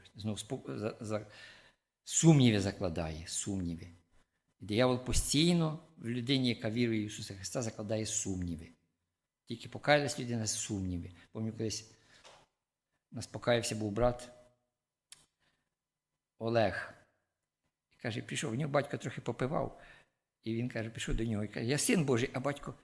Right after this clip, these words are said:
«Що ти?» І так на, з насмішкою до нього, а він: «Справді, аж подумав», каже. Засумнівався, каже. А потім, ну, Біблія так каже. Біблія так говорить.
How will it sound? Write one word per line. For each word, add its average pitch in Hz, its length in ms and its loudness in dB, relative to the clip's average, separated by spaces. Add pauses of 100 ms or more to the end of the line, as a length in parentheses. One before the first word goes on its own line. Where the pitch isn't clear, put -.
(380)
«Що 415 600 12 (200)
ти?» 415 400 8 (420)
І 185 80 -4
так 151 300 4
на, 175 140 2 (100)
з 127 40 -2
насмішкою 165 560 4
до 120 100 0
нього, 110 220 0
а 104 60 -6
він: 107 140 -6 (580)
«Справді, 92 420 -14
аж - 80 -14
подумав», 92 400 -12
каже. 92 180 -18 (1000)
Засумнівався, 110 680 -6 (120)
каже. - 180 -20 (1400)
А 107 60 -20
потім, 127 320 -2
ну, 110 100 2
Біблія 233 300 2
так - 180 -6
каже. 90 360 -8 (1400)
Біблія 208 240 -6
так - 180 -8
говорить. 95 400 -8